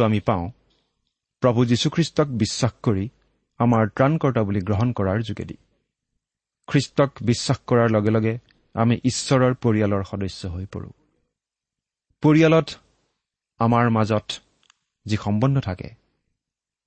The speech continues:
সেই সম্বন্ধ হয়তো কেতিয়াবা ছিন্ন হৈ থাকিব পাৰে, কিন্তু আমি আমাৰ পাপবোৰ স্বীকাৰ কৰিলে সেই সম্বন্ধ, সেই সহভাগিতা পুনৰ স্থাপিত হয়।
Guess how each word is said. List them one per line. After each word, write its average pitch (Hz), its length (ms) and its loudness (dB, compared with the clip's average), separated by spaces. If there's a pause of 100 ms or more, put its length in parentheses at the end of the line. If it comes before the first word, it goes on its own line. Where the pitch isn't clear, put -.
(580)
সেই 170 160 4
সম্বন্ধ 110 360 2
হয়তো 104 300 -2 (180)
কেতিয়াবা 98 420 -2 (360)
ছিন্ন 113 360 0
হৈ 107 160 0
থাকিব 98 320 -4
পাৰে, 120 260 -4 (1080)
কিন্তু 139 260 2 (1000)
আমি 120 260 2 (180)
আমাৰ 110 320 0 (140)
পাপবোৰ 104 460 -2
স্বীকাৰ 101 400 -4
কৰিলে 110 380 -2 (760)
সেই 135 180 2
সম্বন্ধ, 98 480 -4 (480)
সেই 143 180 2
সহভাগিতা 98 580 -4 (200)
পুনৰ 101 340 -4
স্থাপিত - 400 -16
হয়। 92 260 -18